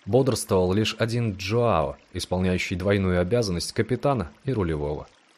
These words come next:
Я лежал уже долго, не слыша никаких звуков, кроме журчания воды у бортов судна. В это время дня всегда бывает более тихо, чем когда бы то ни было. Несмотря на обилие животных в тропических частях Южной Америки,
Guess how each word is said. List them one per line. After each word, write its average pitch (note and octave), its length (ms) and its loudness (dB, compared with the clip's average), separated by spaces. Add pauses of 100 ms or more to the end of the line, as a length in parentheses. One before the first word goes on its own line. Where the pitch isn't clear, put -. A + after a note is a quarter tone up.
(380)
Я C3+ 140 2
лежал D3+ 320 6
уже C#3+ 160 2
долго, C#3 420 4
не G2 100 0
слыша A2+ 320 -4
никаких A2+ 540 -2
звуков, A2 480 -2
кроме G2+ 240 -2
журчания F2+ 600 -2
воды F2 380 -4
у F2+ 60 -8
бортов E2+ 420 -4
судна. D#2 480 -8 (640)
В G2 80 0
это G#2+ 140 0
время A2 260 2
дня G#2+ 380 -2 (180)
всегда C#3 340 0
бывает G2+ 360 2
более F#2+ 400 0
тихо, G2+ 400 -4
чем F#2 240 -6
когда F2+ 440 -6
бы F#2 120 -4
то F2+ 100 -6
ни E2 160 0
было. D2 280 -6 (1120)
Несмотря D3+ 400 4
на E3 140 6
обилие C#3+ 340 6
животных C3 560 2
в - 40 -10
тропических G#2+ 540 -2
частях - 500 -2
Южной G#2 360 0
Америки, A2 520 0